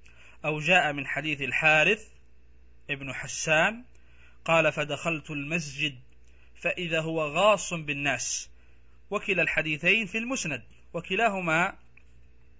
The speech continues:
صحيحان، كلا الروايتين صحيحتان.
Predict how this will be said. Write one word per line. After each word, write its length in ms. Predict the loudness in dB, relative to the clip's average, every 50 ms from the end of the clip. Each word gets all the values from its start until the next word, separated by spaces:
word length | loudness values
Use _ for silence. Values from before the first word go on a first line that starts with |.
| -20 -20 -20 -20 -20 -20 -20 -20 -20 -20 -20 -20 -20 -20 -10
صحيحان، 680 | -6 -6 -2 0 0 0 2 4 4 4 4 2 -2 -10 -20 -20 -20 -20 -20 -20 -20 -20 -20 -20 -20 -20 -20 -14 -8
كلا 180 | -6 -4 -2 -2
الروايتين 800 | -2 -2 -2 -2 0 0 0 -2 -2 -2 -2 0 0 0 -4 -6 -14
صحيحتان. 840 | -14 -12 -8 -4 -4 -2 -2 -2 -2 0 2 4 4 4 2 -2